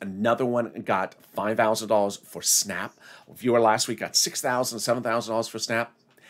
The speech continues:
And let's turn right now to that snap. It's a fortune. Lynn Glenn got it for herself and her son and her mom. Gail got it. What is it? It's money for food. How do you get it? Department of Agriculture. Reach out to Department of Agriculture. How much does it pay? A fortune.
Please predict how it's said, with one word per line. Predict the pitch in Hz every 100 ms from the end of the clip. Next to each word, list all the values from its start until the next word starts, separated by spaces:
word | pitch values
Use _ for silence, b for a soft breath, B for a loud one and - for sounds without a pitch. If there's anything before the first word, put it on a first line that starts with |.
| b b
And | 101
let's | 107 110 -
turn | 110 104
right | 92 90
now | 95 87
to | - 87
that | 92 -
snap. | - 80 69 - _ B B B
It's | 196
a | 214
fortune. | 214 - - -
Lynn | 110 127 120
Glenn | 131 135
got | 127 123
it | 127
for | 101
herself | 104 - 127 123
and | 95
her |
son | 92 107 107
and | 85
her | 82
mom. | 98 104 107
Gail | 107 113 110
got | 110 107
it. | 117 - B B
What | - 110 117
is | 131
it? | 147 -
It's | 101 -
money | 87 95
for | 98 143
food. | 156 117 - _ _ _ -
How | - 104
do | 104
you | 107
get | 127
it? | 151
Department | 98 - - - 135
of | 143 -
Agriculture. | 120 117 107 - - 76
Reach | 92
out | 98 98
to | -
Department | 90 101 101
of | 113
Agriculture. | 101 107 107 - 67 - - B B B
How | - 123
much | 143
does | 143 135
it | 147
pay? | 147 170 - _ -
A | 135 139 - _ _
fortune. | 427 233 - - -